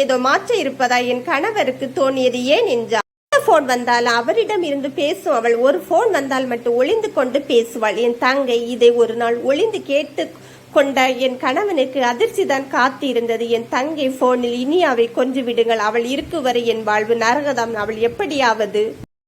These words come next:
வீட்டு வந்து உண்மையை சொன்ன என்னை வீட்டை விட்டு விரட்டி விடுவார்கள். அதனால் அவளை முடித்துவிடு" என்று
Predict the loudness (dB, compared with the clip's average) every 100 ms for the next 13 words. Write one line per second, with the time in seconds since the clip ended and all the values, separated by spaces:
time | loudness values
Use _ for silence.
0 | -2 2 4 2 0 -2 0 2 4 4
1 | 0 -2 -2 0 0 0 -2 -2 -2 -4
2 | -2 0 2 2 2 0 2 2 2 0
3 | -2 0 0 0 0 0 2 0 2 2
4 | 4 0 -2 -2 -4 -4